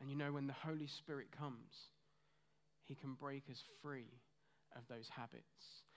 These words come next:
He can bring his fruits, and his fruits, one of them is self-control. And in a moment, the Holy Spirit can just bring that freedom, that help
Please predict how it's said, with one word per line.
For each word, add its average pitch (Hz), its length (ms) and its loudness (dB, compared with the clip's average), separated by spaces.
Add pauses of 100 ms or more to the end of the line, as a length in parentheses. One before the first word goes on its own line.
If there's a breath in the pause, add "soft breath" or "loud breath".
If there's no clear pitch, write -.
(140)
He 147 140 2
can 151 220 4
bring 147 460 4 (200 loud breath)
his 139 200 0 (200)
fruits, - 560 0 (500 loud breath)
and 127 100 0
his 139 160 -2 (120)
fruits, 156 320 0
one 151 160 4
of 143 80 0
them 131 140 2
is 120 100 -2
self-control. 123 920 -6 (840 soft breath)
And 156 120 -2
in 160 80 2
a 156 60 4
moment, 165 520 6
the 139 60 0
Holy 151 280 2
Spirit 160 500 0
can 135 160 -2
just 147 180 -6 (140)
bring 156 320 0
that 127 160 0 (160)
freedom, 143 480 0
that 123 160 0 (140)
help 131 240 -4